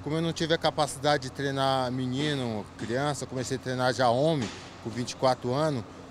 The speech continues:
e eu, o meu projeto social, criança não paga. E tem meu irmão que dá aula, mas aí eu tô precisando de um apoio, entendeu? Porque é eu que tô tirando do meu bolso, meu irmão também tá tirando do bolso dele o tempo, então eu tô precisando de um apoio pro meu projeto social,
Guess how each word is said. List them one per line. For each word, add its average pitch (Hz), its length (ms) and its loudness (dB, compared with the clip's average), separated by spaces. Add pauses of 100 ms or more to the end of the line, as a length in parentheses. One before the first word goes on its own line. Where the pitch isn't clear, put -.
(120)
e 131 140 0
eu, 135 240 4 (100)
o 135 80 0
meu 135 140 2
projeto 135 380 2
social, 139 460 2
criança 139 460 2
não 156 120 -2
paga. 135 360 4
E 127 60 -2
tem 147 180 2
meu 147 160 4
irmão 147 460 2
que 135 140 -6
dá 131 140 4
aula, 143 440 8 (420)
mas 139 680 4
aí 143 160 4
eu 156 80 2
tô 156 120 -4
precisando 151 480 -2
de 143 60 -2
um 160 100 4
apoio, 135 460 2 (760)
entendeu? 127 380 -2
Porque 123 200 -6
é 120 380 2
eu 151 140 2
que - 100 -14
tô - 120 -6
tirando 127 300 -4
do 120 80 -6
meu 123 120 -2
bolso, 127 340 -2
meu 123 140 -2
irmão 127 240 -4
também 131 240 -6
tá 123 100 -8
tirando 117 300 -6
do 110 80 -6
bolso 107 280 -6
dele 127 260 -4
o - 100 -14
tempo, 139 260 -2 (460)
então 127 200 0
eu - 20 -4
tô 151 100 -4
precisando 139 420 -2
de 131 60 -2
um 143 80 2
apoio 135 300 0
pro 135 120 -10
meu 139 120 -2
projeto 131 380 -2
social, 120 500 -2